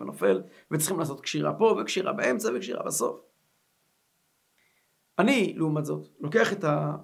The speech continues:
את החתיכת עץ, עם הבליטה, ולוקח חתיכת עץ נוספת, ואני חוקק בח-, ב-, בחתיכת עץ השנייה, חוקק בחור, ומצמיד אותם יחד. ככה אחד מחזיק את השני.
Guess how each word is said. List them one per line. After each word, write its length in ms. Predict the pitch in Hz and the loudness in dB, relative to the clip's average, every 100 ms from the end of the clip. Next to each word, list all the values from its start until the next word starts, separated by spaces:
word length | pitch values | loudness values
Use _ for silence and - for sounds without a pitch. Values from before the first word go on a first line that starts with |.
| _ - | _ -10
את 80 | 151 | -10
החתיכת 440 | 151 151 160 180 | -10 -8 -6 -6
עץ, 360 | 151 - - - _ _ _ _ _ _ _ | -10 -16 -20 -20 _ _ _ _ _ _ _
עם 120 | - | 2
הבליטה, 360 | 233 160 151 - - _ _ _ _ _ - | 2 2 -2 -8 -16 _ _ _ _ _ -4
ולוקח 240 | 214 269 | 6 8
חתיכת 320 | 240 240 226 220 | 8 2 0 0
עץ 160 | 214 | -2
נוספת, 540 | 185 - 165 - - _ _ _ _ _ _ _ _ _ _ _ _ _ | -4 -2 -4 -8 -18 _ _ _ _ _ _ _ _ _ _ _ _ _
ואני 200 | 139 175 | -4 -2
חוקק 420 | - 185 - 214 | -2 -2 -2 -2
בח-, 240 | 180 160 - 143 | -4 -6 -6 -4
ב-, 260 | 143 - | -4 -2
בחתיכת 540 | 147 147 - 151 - - | -2 -2 -6 -10 -8 -8
עץ 160 | - | -8
השנייה, 420 | 165 143 160 165 160 - _ _ | -8 -6 -4 -4 -6 -16 _ _
חוקק 240 | 147 - 156 | -10 -8 -6
בחור, 400 | 151 151 147 - _ _ _ _ _ _ - | -8 -8 -16 -20 _ _ _ _ _ _ -6
ומצמיד 680 | 143 175 180 - - 220 214 | -4 -2 -2 -2 -4 -2 -2
אותם 260 | 196 160 | -2 -2
יחד. 280 | 160 156 - _ _ _ _ _ _ _ _ _ _ _ _ _ - | -4 -6 -14 _ _ _ _ _ _ _ _ _ _ _ _ _ -2
ככה 360 | 233 226 220 | 0 2 0
אחד 300 | 170 - 208 | 0 -2 -2
מחזיק 360 | 180 180 185 185 | -2 -4 -6 -8
את 80 | 185 | -10
השני. 320 | 151 135 | -10 -12